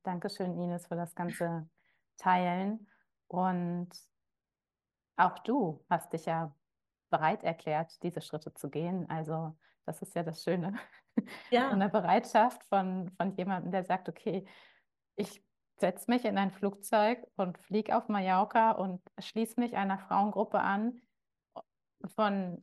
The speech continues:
Speaker 1: einem Thema oder unter einem T-, Thema, wo das steht, wo ich noch nie was von gehört habe.“ Also auch diese Entscheidung, diesen Schritt zu gehen, ist sehr, sehr mutig. Und dann eben auch,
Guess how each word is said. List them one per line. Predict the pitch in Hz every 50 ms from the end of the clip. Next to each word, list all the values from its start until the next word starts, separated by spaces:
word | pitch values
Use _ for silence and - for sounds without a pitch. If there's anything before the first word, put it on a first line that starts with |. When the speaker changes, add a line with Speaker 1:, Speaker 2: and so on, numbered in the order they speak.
| - 196
Speaker 1:
einem | 196 190 190 - - - - _ _ _ _ _ _ _ _
Thema | - 220 226 285 285 254 208 185
oder | 190 190 185 175
unter | 190 196 220 202
einem | 196 196 196 190
T-, | - - - - -
Thema, | - 208 220 247 247 220 202 226
wo | 202 196
das | 202 208 208
steht, | - - 175 185 175 -
wo | 185 185
ich | 190 190 -
noch | 185 180 -
nie | 190 190 226 269 262
was | 220 - - -
von | - 190 196
gehört | 165 180 170 180 190 240 269 - -
habe.“ | 185 180 185 185 - 180
Also | 175 170 180 185
auch | 180 180 170 170 - _
diese | - 196 196 190
Entscheidung, | 185 185 180 - 185 185 185 202 202 208 214 208
diesen | - 180 180 190 190 185
Schritt | - - 175 175 -
zu | - -
gehen, | - 202 202 196 226 247 254 254 247
ist | 240 233 -
sehr, | - 208 208 196
sehr | 190 226 214
mutig. | 214 226 240 233 - 240 269 294 285 - _ _ _ _ _ _ _ _ _ _ _
Und | - - 185 180
dann | 196 190 180
eben | - 180 180 190 185 -
auch, | 180 180 190 190 - - -